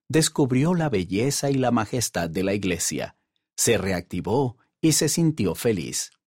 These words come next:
Entonces, después de varios años,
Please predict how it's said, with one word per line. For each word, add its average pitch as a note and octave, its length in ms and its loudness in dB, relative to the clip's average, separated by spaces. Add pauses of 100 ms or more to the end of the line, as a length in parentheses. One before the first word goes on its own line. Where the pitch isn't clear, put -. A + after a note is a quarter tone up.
(640)
Entonces, D#3 800 0 (320)
después G#2+ 500 0
de F#2+ 120 0
varios A#2+ 500 0
años, B1+ 440 -6